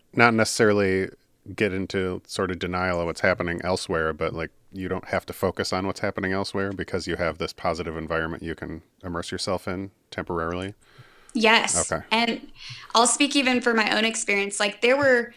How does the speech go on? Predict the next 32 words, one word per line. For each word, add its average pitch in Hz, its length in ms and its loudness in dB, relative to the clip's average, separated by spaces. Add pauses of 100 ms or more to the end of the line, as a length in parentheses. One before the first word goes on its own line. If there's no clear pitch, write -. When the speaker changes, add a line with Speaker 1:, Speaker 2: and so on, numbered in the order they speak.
(320)
Speaker 2:
there 262 120 8
were 302 80 6
times 226 380 2
that 240 100 6
I 233 40 6
really 220 420 2
felt 214 180 2
disconnected 208 640 0
to 214 100 0
some 208 220 2
of 202 60 2
the 190 80 6
kids 185 400 4
in 240 80 4
my 254 140 4
school, 285 300 4
and 254 100 8
I 202 80 8
didn't 202 220 2
feel 202 140 6
Speaker 1:
Yeah. 196 60 4
Speaker 2:
very, 202 260 8
like, 175 440 2 (760)
connected 208 480 4
socially, 254 760 4 (200)
but 233 100 8
I 247 60 10
had 254 280 4
some 320 200 8
really 240 340 8
amazing 202 500 4
teachers 247 680 2